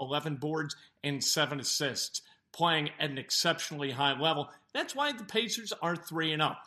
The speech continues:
Colts, they got a game this weekend, a huge game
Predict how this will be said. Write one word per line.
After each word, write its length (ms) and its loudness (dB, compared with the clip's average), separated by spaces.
Colts, 480 2
they 160 4
got 160 6
a 60 2
game 240 2
this 200 0
weekend, 600 -2
a 100 0
huge 520 -4
game 320 -4